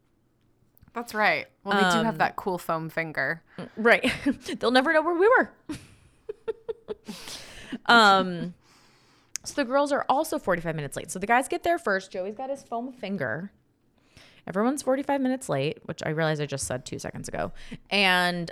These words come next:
Speaker 2: um, the girls come up, and they're like, "Wait, we thought you were gonna be there so we could be late." Like, nobody bothered to call, nothing.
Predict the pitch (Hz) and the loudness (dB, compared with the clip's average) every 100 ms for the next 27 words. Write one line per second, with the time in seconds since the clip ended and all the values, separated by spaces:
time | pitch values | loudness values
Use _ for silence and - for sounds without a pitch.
0 | - 185 170 160 160 160 - - _ _ | -2 2 2 0 -4 -10 -14 -20 _ _
1 | _ _ 196 - - 180 196 220 277 - | _ _ -18 -14 -8 -4 0 0 0 -4
2 | 202 143 196 - - _ _ _ _ 196 | -2 -2 -2 -6 -20 _ _ _ _ -4
3 | 196 185 208 214 202 202 220 202 147 233 | -2 0 0 2 0 2 2 2 0 -2
4 | 247 160 190 220 185 170 160 151 151 151 | 0 -2 -2 -2 -2 -2 -6 -6 -4 -2
5 | 147 - 170 156 185 - 147 143 139 - | -2 -4 -8 -8 -8 -8 -6 -4 -6 -6
6 | - 240 330 339 240 233 196 - - - | -4 -2 -2 -2 0 0 -2 -6 -12 -6
7 | 160 151 156 151 151 160 147 - - - | 0 2 2 0 -2 -6 -12 -12 -14 -14